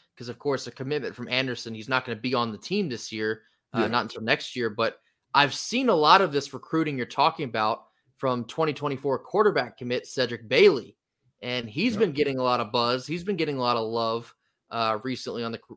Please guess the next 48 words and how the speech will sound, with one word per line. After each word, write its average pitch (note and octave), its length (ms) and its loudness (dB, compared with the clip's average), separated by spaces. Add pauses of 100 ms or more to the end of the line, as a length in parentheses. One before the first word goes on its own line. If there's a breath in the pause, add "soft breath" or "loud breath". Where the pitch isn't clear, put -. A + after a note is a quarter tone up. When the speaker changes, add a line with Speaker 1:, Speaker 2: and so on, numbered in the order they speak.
(120)
Speaker 1:
recruiting A#2+ 400 -6
trail. A2+ 260 -2
Of A2 100 -6
course, B2+ 260 -4
he A#2+ 140 -4
already A2+ 300 -2
is F3 180 0
committed A#2 260 -6
to - 80 -6
N A2 120 -8
C - 140 -14
State, - 480 -6
but, G#2+ 180 -4 (460 soft breath)
you B2+ 80 -10
know, A#2+ 140 -2
his, C#3+ 420 -4 (280)
his G3 240 2
humongous F3 500 4
six - 320 -4
six D#3+ 220 -2
big C#3+ 260 0
frame D3+ 360 -2
as A#2+ 100 -8
a A#2 40 -8
quarterback, B2 680 2 (420)
it - 80 -6
can A#3 80 -6
be C4 60 2
very G#3 200 6
promising G3 600 6
to D3+ 160 2
a, C3+ 240 0
you C3+ 80 -8
know, B2 260 -2
a, C3 220 0
a C3+ 80 0
long, C#3 580 2
quick - 360 -2
wide C3 240 0
receiver B2 420 -8
like C#3 220 -2
a D3+ 40 -6
Terrell A#2+ 320 -4
Anderson A2+ 520 -10 (280)
or C3 200 2
an A#2 80 -4
Alex A#2+ 380 -2
Taylor. A#2 460 -2